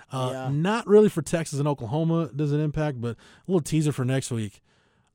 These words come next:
Speaker 1: Iowa State and Oklahoma State are probably right now, based on what the public perception is
Speaker 2: Mm-hmm.
Speaker 1: and what the data folks say,
Speaker 2: Mm-hmm.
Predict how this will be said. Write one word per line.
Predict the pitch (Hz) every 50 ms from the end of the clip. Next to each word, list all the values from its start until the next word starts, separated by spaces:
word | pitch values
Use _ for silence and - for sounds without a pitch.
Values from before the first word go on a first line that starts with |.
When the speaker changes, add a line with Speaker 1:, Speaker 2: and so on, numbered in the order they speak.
| _ -
Speaker 1:
Iowa | 139 151 185 226 226 180
State | 165 - 175 165 143
and | 139
Oklahoma | 143 143 - 139 139 135 127
State | 117 - - 127 123 117 - -
are | - 120
probably | 107 - - 139 135 131 123 123 120 117 117 110 107 - _ - 120 117 113 _ _ -
right | 135 135 143 147 139 117
now, | 127 135 143 147 143 139
based | 117 135 135 127 - -
on | - 131 127 123 120 120 110 104 - _ _ _ _ _ _ _ _ _ _ -
what | 120 120 135 139 -
the | -
public | - - 165 170 180 175 190 180 - _ _ _ -
perception | - 170 - 196 190 175 - - 190
is | 190 190 196 196 190 175 120
Speaker 2:
Mm-hmm. | 123 127
Speaker 1:
and | 139 143 143 139 135 135 131 120 110 - _ _ _ _ _
what | - 120 123 139 143 120 117 -
the | - 147 135 127 127 123 117 117 110 101 - - _ _ - 123 120 110 -
data | - 135 127 147 170 160
folks | - - 180 180 - - -
say, | - - - 202 202 196 196 190 170 -
Speaker 2:
Mm-hmm. | - - 123 127 131 135 139 139 156